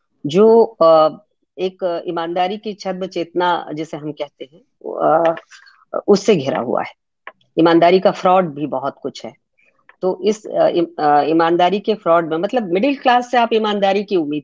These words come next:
कर रहे हैं, दिक्कत यहाँ है। उस मध्य वर्ग से जो, अ, जिस, अ, जो एक हाथ से क्रांति का झंडा उठाता है और दूसरे हाथ से सहूलियत, अ, बटोरने की कोशिश में लगा रहता है, उससे आप ईमानदारी खोज रहे हैं, तो दिक्कत यहाँ है। और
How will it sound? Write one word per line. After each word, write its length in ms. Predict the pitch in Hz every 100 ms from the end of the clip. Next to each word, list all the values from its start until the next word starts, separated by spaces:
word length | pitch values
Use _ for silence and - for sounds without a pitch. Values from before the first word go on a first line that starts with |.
| -
कर 80 | 127
रहे 120 | -
हैं, 280 | - _ 151
दिक्कत 280 | 165 180 180
यहाँ 260 | 160 151 139
है। 120 | - _ _ -
उस 140 | 196 190
मध्य 260 | 175 175 214
वर्ग 260 | 220 208
से 300 | - 175 - - _ _ 151
जो, 260 | 170 180
अ, 340 | 180 156 156 156
जिस, 340 | 170 165 -
अ, 380 | 147 143 139 -
जो 220 | 156 185
एक 240 | 180 190 -
हाथ 140 | 180
से 200 | - 180
क्रांति 360 | 160 165 165 190
का 220 | 185 175 -
झंडा 320 | 147 165 165 180
उठाता 380 | 151 151 147
है 60 | 175
और 100 | 160
दूसरे 300 | 151 147 165
हाथ 140 | 151 135
से 160 | 156 143 _ _
सहूलियत, 460 | - 156 165 170 165 _ _ 120
अ, 80 | 139
बटोरने 500 | 156 156 165 156 156
की 200 | - - -
कोशिश 360 | 165 - 151 160
में 60 |
लगा 220 | 147 139
रहता 280 | 135 139 120
है, 60 | 135 _ _ -
उससे 200 | 226 -
आप 160 | 262 -
ईमानदारी 420 | 156 - - -
खोज 280 | - 139 143 -
रहे 40 |
हैं, 60 | - _ _ _ -
तो 80 | 185
दिक्कत 320 | 170 190 330 214
यहाँ 260 | 139 120
है। 100 | 123 - _ _ -
और 260 | - 196